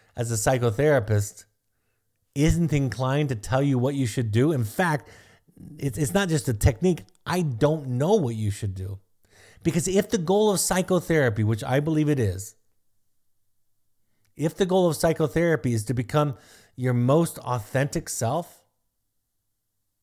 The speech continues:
that, that symptoms and, and diagnoses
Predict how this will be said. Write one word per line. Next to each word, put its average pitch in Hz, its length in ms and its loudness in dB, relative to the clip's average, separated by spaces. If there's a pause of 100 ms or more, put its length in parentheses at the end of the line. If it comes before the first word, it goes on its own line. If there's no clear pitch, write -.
(200)
that, 127 160 0
that 127 180 2
symptoms 180 680 4
and, 127 280 0
and 113 220 2
diagnoses 131 960 2